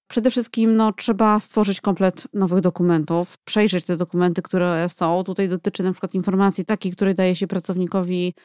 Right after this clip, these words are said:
o jego warunkach zatrudnienia. To, to jest jedna rzecz. Trzeba też zweryfikować jakieś swoje wewnętrzne regulacje, aczkolwiek tutaj tych zmian aż tak dużo nie ma. Tak jak mi to przychodzi do głowy, to ewentualnie kwestia przerw w pracy,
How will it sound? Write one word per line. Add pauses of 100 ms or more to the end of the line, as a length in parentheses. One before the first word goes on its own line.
(340)
o
jego
warunkach
zatrudnienia. (440)
To,
to
jest
jedna
rzecz.
Trzeba
też
zweryfikować
jakieś
swoje
wewnętrzne
regulacje,
aczkolwiek
tutaj
tych
zmian
aż
tak
dużo
nie
ma.
Tak
jak
mi
to
przychodzi
do
głowy,
to
ewentualnie
kwestia
przerw (240)
w
pracy,